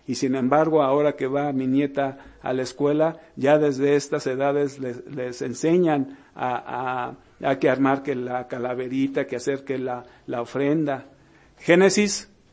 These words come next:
Génesis, ¿celebramos Día de Muertos, hija? Dilo. No. <laughs> ¿Celebramos Halloween? Dilo. No.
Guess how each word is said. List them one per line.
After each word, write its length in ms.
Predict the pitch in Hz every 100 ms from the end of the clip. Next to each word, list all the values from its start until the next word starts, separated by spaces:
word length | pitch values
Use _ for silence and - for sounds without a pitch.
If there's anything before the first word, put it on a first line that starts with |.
| _ _ _ _ _ -
Génesis, 600 | 160 180 180 202 190 - _ _ _
¿celebramos 680 | - 151 147 147 170 196 185
Día 160 | 180 180
de 100 | 165
Muertos, 460 | 185 196 196 196
hija? 400 | 202 214 220 - - _ _ _ _ _ _ _ _ _ _
Dilo. 720 | 202 156 156 190 190 - - - _ _ _ _ _ _ _ _ _ _ _ 370 370 370 370 381 - _ _ _ -
No. 480 | 131 120 117 120 143
<laughs> 1500 | 135 - 220 - - - 339 294 214 - _ - - - -
¿Celebramos 580 | 165 147 151 180 202 185
Halloween? 520 | 214 208 202 226 240 - - _ _ _ _ _ - _ _ -
Dilo. 600 | 139 180 208 190 - - - - _ _ _ -
No. 420 | 127 127 143 180